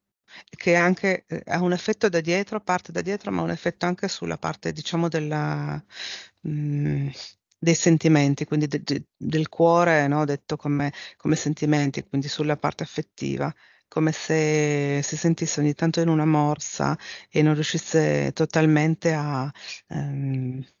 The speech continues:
più che ad amare, a, mm, accettare di essere amata, questa parte qua.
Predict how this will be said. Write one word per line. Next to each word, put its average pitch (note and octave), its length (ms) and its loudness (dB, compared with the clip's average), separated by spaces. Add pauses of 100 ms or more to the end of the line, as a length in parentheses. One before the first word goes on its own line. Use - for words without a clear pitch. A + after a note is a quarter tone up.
(920)
più F#3 140 -4
che F#3+ 120 0
ad F3 80 4
amare, E3+ 500 4
a, C#3+ 340 0
mm, C3 140 -2 (1600)
accettare F3 400 -4
di E3+ 80 -6
essere D#3+ 260 -4
amata, D3+ 1120 0
questa - 320 -10
parte - 340 -12
qua. - 200 -14